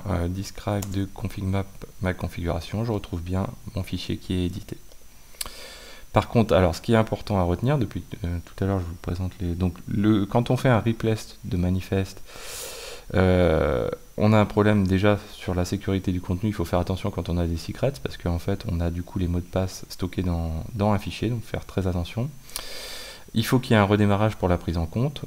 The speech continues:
Pour, quand on fait un edit du config map,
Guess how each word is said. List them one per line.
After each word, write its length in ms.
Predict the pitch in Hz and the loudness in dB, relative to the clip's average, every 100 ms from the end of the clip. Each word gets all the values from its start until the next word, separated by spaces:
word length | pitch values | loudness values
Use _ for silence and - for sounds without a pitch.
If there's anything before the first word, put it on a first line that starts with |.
| - | -12
Pour, 360 | - 143 135 135 | 0 2 2 2
quand 220 | 123 123 | 2 4
on 80 | 127 | 2
fait 180 | - 131 | 4 4
un 280 | 101 90 113 | 6 4 4
edit 260 | 127 131 | 4 0
du 160 | 127 107 | -4 -4
config 300 | 95 90 92 | -4 -2 0
map, 280 | 92 120 | 4 2